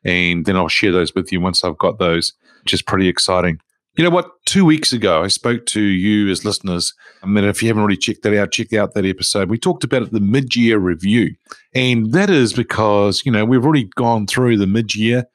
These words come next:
of this year and of twenty twenty-one. And now we're looking at where we're going forward for the next six months or the next, or the second half.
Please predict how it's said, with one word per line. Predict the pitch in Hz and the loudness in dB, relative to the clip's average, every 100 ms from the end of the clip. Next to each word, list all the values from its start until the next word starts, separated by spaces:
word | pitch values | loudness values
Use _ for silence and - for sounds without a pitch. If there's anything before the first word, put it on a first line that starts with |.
| _ _ _ | _ _ _
of | 101 123 | -2 0
this | 120 - - | 0 0 -2
year | 87 143 143 _ _ | -2 -2 -6 _ _
and | - 110 101 101 | -4 0 0 0
of | 95 | -4
twenty | - 135 120 - 104 | -4 -2 -2 -2 -2
twenty-one. | - 104 87 92 123 | 0 0 2 2 2
And | 131 107 | 2 2
now | 123 | 0
we're | 110 107 | 2 2
looking | 107 - 110 98 | 2 0 -2 0
at | 101 | 0
where | 92 123 | 2 4
we're | 107 | 4
going | 98 107 104 87 | 2 0 0 -2
forward | - 123 135 147 - | 0 2 4 4 0
for | 120 | -2
the | 104 | 0
next | 123 139 - - | 0 0 -2 -4
six | 180 - | -4 -4
months | 120 135 160 - | -2 -2 -2 -2
or | 101 | 0
the | |
next, | 98 135 - - _ | 0 0 -2 -8 _
or | 104 | -2
the | 98 | 0
second | - 151 98 | -2 -4 -2
half. | 113 170 98 120 - | -2 0 -2 -4 -8